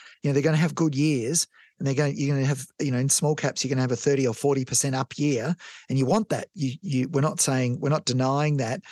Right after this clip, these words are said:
That goes into bucket three. That's gonna be an essential way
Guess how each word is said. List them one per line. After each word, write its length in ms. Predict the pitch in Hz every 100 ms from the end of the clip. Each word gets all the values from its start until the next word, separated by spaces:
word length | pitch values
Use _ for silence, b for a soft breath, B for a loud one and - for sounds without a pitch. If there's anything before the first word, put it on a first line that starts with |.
| B B
That 160 | - 143
goes 220 | 151 131
into 120 | 135
bucket 320 | 123 139 135 156
three. 440 | - 139 123 107
That's 200 | 131 127
gonna 200 | 151 143
be 120 | 139
an 80 | 127
essential 560 | 120 - 135 - 120 113 B B B
way 720 | - 135 143 156 131 110 160